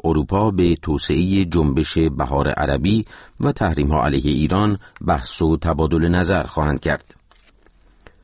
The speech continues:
ولادیمیر پوتین، رئیس جمهوری روسیه، امروز برای گفتگو با رهبران اسرائیل به آن کشور می‌رود.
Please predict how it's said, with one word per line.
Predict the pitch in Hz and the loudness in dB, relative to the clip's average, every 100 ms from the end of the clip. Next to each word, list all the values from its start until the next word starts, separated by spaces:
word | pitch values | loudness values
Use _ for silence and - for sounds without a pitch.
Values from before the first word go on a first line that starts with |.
| - - - _ _ _ - | -20 -20 -20 _ _ _ 0
ولادیمیر | 117 113 139 175 | 2 2 0 0
پوتین، | - 107 117 147 147 | 0 -2 0 0 2
رئیس | 98 - | 0 0
جمهوری | 127 123 98 76 78 90 110 | 0 2 0 0 0 0 0
روسیه، | 80 71 - 80 92 110 | 0 -2 -2 0 2 2
امروز | 90 113 104 | 2 0 0
برای | 82 85 87 82 | -2 0 0 0
گفتگو | 69 78 - 78 107 117 | 0 -2 0 0 2 2
با | 117 117 | 0 0
رهبران | 101 73 73 80 76 | -2 -2 -2 0 0
اسرائیل | 71 71 - - 73 92 98 92 | 0 -2 -4 -2 0 2 0 -2
به | 98 | 0
آن | 80 73 82 | 0 0 0
کشور | 107 - 107 78 | 0 0 -2 -2
می‌رود. | 69 65 62 | -2 -2 -4